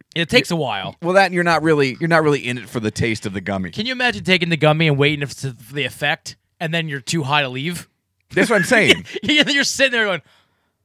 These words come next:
Speaker 1: <laughs> it just, yeah,
Speaker 2: Well, they gave
Speaker 1: that
Speaker 2: you a
Speaker 1: wouldn't
Speaker 2: whole
Speaker 1: work.
Speaker 2: gum. Apparently, you're not. I, from everything I,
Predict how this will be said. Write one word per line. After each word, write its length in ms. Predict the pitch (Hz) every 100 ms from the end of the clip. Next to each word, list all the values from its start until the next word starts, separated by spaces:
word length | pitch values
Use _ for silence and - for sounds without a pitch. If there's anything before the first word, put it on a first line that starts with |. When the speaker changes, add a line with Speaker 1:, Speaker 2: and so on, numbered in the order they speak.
| _
Speaker 1:
<laughs> 480 | - - - - -
it 120 | 254 277
just, 160 | 277
yeah, 200 | 233 214
Speaker 2:
Well, 120 | 202 190
they 160 | 190
gave 140 | 190 226
Speaker 1:
that 80 |
Speaker 2:
you 60 | 214
a 20 |
Speaker 1:
wouldn't 40 | 185
Speaker 2:
whole 100 | 220
Speaker 1:
work. 80 | 185
Speaker 2:
gum. 160 | 196
Apparently, 320 | 156 202 220 202
you're 60 |
not. 200 | 190 180 -
I, 180 | 165 139 -
from 140 | 190
everything 260 | 196 208 190
I, 160 | 160